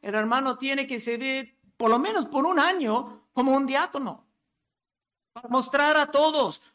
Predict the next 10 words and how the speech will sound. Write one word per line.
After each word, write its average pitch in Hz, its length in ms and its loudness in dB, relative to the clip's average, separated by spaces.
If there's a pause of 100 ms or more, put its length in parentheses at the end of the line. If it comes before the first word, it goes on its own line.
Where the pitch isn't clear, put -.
su 262 240 -2
capacidad 233 880 2
y 220 100 -2
su 208 240 -6
carácter. 208 720 -4 (2250)
Veintitrés. 185 880 -12 (1700)
Ya 381 180 2
no 415 180 4
bebes 381 360 2
agua, 320 640 2